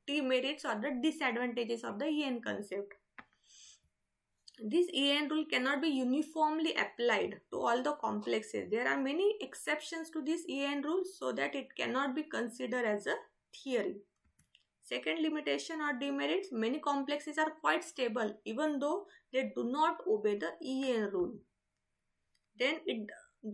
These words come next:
gives no idea about the geometries of the complexes. Next disadvantage, the ligands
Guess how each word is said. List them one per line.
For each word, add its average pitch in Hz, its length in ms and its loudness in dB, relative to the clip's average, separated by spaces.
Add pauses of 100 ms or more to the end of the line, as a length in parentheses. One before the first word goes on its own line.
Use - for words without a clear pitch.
(120)
gives 302 240 0
no 269 400 2
idea 277 380 2
about 226 260 0
the 294 120 0
geometries 262 720 0
of 233 80 -2
the 277 100 0
complexes. 277 760 -2 (800)
Next 254 320 -4
disadvantage, 269 760 0 (480)
the 240 100 0
ligands 262 560 2